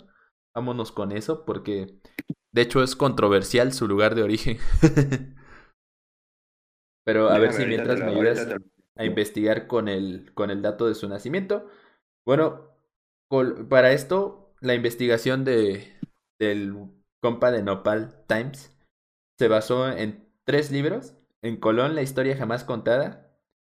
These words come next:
Speaker 1: En El portugués Columbus, la, El secreto del rey John segundo. Y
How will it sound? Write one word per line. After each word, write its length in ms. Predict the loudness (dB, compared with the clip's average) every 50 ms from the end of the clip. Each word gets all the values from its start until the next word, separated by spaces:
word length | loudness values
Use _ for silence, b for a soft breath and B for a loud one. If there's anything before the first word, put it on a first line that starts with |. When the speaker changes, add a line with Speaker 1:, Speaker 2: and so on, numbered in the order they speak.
| _ _ _ _ _ _ _ _ _ _ _
Speaker 1:
En 220 | -2 -2 -2 -2 0 0
El 160 | 0 0 4
portugués 580 | 4 4 4 4 2 2 4 4 2 2 0 0
Columbus, 720 | 2 2 2 2 0 -2 -2 -2 -2 -2 -4 -10 -18 -20 _ _ _ _ _ _ _ _ _ _ _ _ _ _ _ _ _ _
la, 1300 | -2 0 0 2 0 0 0 -2 -2 -2 -2 -2 -4 -4 -4 -6 -6 -6 -6 -6 -8 -8 -10 -12 -14 -16 -20 _ _ _ _ _ _ _
El 120 | -6 -2
secreto 440 | -2 -2 0 0 0 0 0 0 2 2
del 180 | 0 0 0
rey 440 | 0 2 2 2 2 -2 -8 -16 -8 0
John 340 | 2 2 2 2 0 -6 -6
segundo. 600 | -4 -4 -2 -2 -4 -4 -4 -6 -8 -10 -14 _ _ _ _ _ _ _ _ _ _ _ _ _ _ _ _ _ _ _ _ _ _ _ _ _ _ _ _ -2
Y 420 | 0 2 4 4 4 2 2